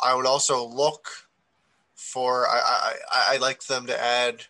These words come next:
a player at least to their top nine, if not their top six, to add a little bit of scoring. And, um,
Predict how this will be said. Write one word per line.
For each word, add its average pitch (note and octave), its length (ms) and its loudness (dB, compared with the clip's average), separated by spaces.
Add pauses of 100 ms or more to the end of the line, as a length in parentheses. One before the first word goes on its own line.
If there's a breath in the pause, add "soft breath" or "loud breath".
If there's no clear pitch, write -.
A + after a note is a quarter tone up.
a A#2+ 80 -8
player C3+ 320 0
at B2 80 -2
least C#3+ 240 -4
to C3+ 80 -6
their A#2+ 140 -6
top - 360 -4
nine, A#2 540 -6
if B2 220 -10
not A#2 180 -4
their A#2+ 80 -14
top - 320 -4
six, - 560 -6 (360)
to A2 100 -2
add A2+ 160 2
a A#2 80 -2
little A2+ 180 -6
bit A#2 140 -8
of A2 100 -6
scoring. C#3+ 500 -2 (800 loud breath)
And, A#2 360 -2
um, A#2 560 0